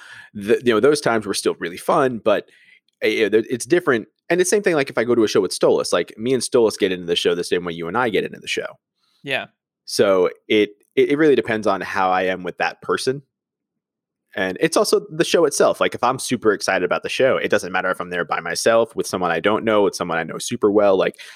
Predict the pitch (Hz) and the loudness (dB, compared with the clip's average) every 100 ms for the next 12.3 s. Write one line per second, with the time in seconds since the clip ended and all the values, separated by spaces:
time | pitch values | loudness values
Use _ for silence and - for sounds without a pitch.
0 | - - 127 123 101 87 - 104 - 80 | -8 -2 0 2 0 -4 -4 -4 -4 -6
1 | 85 76 82 82 - 71 _ _ _ _ | -6 -4 -6 -6 -12 -18 _ _ _ _
2 | _ _ _ _ _ 262 220 175 208 240 | _ _ _ _ _ -4 -4 -6 -8 -6
3 | 285 285 262 - 180 214 247 294 - 170 | -6 -6 -10 -12 -8 -4 -4 -4 -2 0
4 | 185 196 180 180 160 - 143 143 - 127 | 0 2 0 2 0 2 2 0 -2 -2
5 | 123 131 147 160 160 165 160 147 175 277 | -2 -2 -2 0 -2 0 0 2 2 2
6 | 254 139 - - 139 - 143 127 - 127 | 2 0 -2 2 2 2 0 0 2 2
7 | - 131 117 110 131 151 131 - 101 - | 0 -4 -2 2 0 0 -4 -4 -6 -6
8 | - - 143 135 - 156 156 156 175 214 | -10 0 2 2 0 -2 -2 -4 -2 0
9 | 156 165 175 170 156 147 143 147 139 123 | 0 2 2 2 2 2 2 2 2 0
10 | - - 139 127 151 135 - 131 123 - | -4 -2 -2 0 0 0 0 0 0 0
11 | 131 135 131 - - 131 123 120 120 117 | 0 -2 -4 -6 0 2 2 -2 -4 0
12 | 117 120 | 0 -2